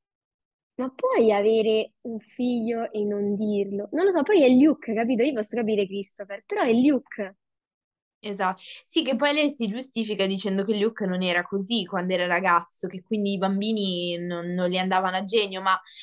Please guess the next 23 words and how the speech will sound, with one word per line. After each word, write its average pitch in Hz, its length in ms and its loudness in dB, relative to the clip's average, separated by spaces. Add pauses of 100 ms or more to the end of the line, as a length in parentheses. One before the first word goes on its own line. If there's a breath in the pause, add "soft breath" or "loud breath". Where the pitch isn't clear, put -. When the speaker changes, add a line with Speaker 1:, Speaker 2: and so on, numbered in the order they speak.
(140 loud breath)
Speaker 2:
eh, 190 380 2
i 220 80 -6
bambini 233 400 -2
dei, 233 320 -6
cioè, 220 260 -4
come 240 260 0
fai, 240 460 -2 (480)
a - 140 -4
prescindere 277 540 0
non 190 180 -4
puoi 247 120 0
togliere 220 380 0
un 190 180 -4
diritto 185 840 -2 (180 loud breath)
a 185 200 2
una 190 160 -2
persona, 185 840 0
cioè 202 240 0
lei 233 400 0
gli 220 80 -2
ha 208 40 -2
Speaker 1:
Esatto. - 0 -
Speaker 2:
proprio 190 560 -2